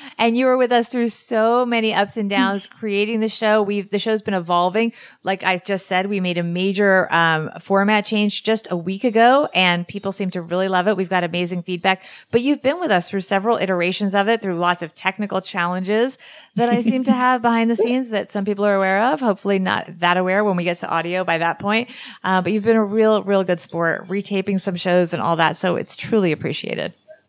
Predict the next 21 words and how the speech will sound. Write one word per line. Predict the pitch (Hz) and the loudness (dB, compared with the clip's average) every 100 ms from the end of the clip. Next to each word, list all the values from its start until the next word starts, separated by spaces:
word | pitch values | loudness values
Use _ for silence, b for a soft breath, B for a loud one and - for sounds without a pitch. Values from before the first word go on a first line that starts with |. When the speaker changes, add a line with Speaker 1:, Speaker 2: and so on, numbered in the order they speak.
| _ | _
Speaker 2:
Of | 220 214 | -8 0
course. | 214 180 - | 0 0 0
Happy | 196 202 208 | 0 2 2
to | |
do | 185 | 2
it. | 156 - - _ | 2 0 -4 _
Speaker 1:
All | 180 | 0
right. | 180 156 - 180 | 2 2 -4 0
Now, | 202 190 | 2 2
which | 202 247 | 0 -2
of | 247 208 | 0 2
our | 196 - B B _ | 2 0 B B _
other | - 466 247 | 0 4 2
friends | 202 185 175 214 | 0 0 0 -2
is | 220 | -2
gonna | 240 233 | -2 0
get | 202 | 2
us | 196 196 | 0 0
into | 185 208 196 - | -4 -2 -2 0
our | 220 | 0
headline? | 196 160 165 - 156 | 0 -2 -2 -4 -6